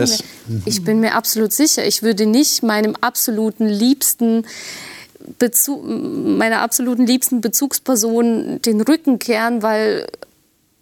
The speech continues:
Speaker 2: mich eine Schlange überrascht hat und mit mir gesprochen hat und etwas Interessantes gesagt hat.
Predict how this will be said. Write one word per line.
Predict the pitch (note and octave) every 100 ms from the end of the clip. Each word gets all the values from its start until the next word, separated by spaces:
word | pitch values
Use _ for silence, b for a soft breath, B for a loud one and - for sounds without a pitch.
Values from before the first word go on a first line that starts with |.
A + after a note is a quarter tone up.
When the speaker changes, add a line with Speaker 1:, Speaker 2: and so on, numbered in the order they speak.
| -
Speaker 2:
mich | A2+ - A#3+ A3+ -
eine | A3 A#3
Schlange | - A3 B3+ B3+
überrascht | G#3+ A3 A#3 C#4 -
hat | C4 B3+ -
und | G#3+ A#3 G#3+
mit | A3+ A3
mir | A3+
gesprochen | G#3+ - A#3+ C4 C#4
hat | A#3+ A3+
und | A3
etwas | G#3+ G#3 G#3+ - - -
Interessantes | A3+ A3 G#3+ C#4+ D#4 - -
gesagt | F#3+ G3 F#3+
hat. | -